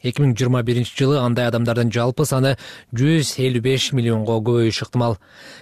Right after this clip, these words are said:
Дүйнөлүк банктын маалыматына ылайык, күнүнө бир доллар токсон центке күн көргөн адамдар өтө жакыр деп саналат.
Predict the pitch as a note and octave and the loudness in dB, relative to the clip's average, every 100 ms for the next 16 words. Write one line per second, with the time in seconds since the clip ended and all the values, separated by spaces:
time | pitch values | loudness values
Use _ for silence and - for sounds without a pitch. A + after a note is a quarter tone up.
0 | - B2+ D#3+ E3 B2+ C#3+ C#3 C3+ B2+ C3 | -4 0 2 2 0 -2 -4 -2 0 0
1 | C3 C3+ B2 C3+ D3+ B2 A2 A#2+ A#2+ A#2+ | 0 0 0 0 -2 -4 -2 0 2 2
2 | A2+ A2 G#2 A#2 D3 E3+ B2+ - A#2 A2+ | 2 0 -2 -2 2 2 0 -4 -2 0
3 | A#2 C3+ C#3+ - B2+ - C#3 A#2 - C3 | 2 2 0 -2 -4 0 0 0 -2 -2
4 | A#2+ - B2 G#2+ B2 B2+ A#2+ B2 A#2 A2 | -2 -2 -2 0 2 2 2 0 0 0
5 | A#2+ A#2+ C3+ A#2 B2 A#2+ B2 A#2+ A2+ A2 | 0 0 2 0 0 0 0 0 -2 -2
6 | - A2+ A2+ - | 0 -2 -2 -6